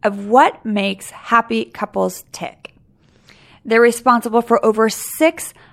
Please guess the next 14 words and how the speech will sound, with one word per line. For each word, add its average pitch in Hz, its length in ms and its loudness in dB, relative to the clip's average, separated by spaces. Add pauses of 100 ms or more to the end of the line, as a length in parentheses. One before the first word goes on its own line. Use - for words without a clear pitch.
hundred 254 520 0
thousand 247 1080 2 (240)
weddings 190 720 0 (120)
to - 140 -6
date 185 460 0
and 220 160 0
marriages. 156 480 -4
Well, - 180 -8
obviously 202 420 -8
they 196 120 -2
go 214 160 0
hand 220 200 0
in 240 100 -4
hand. 233 340 -6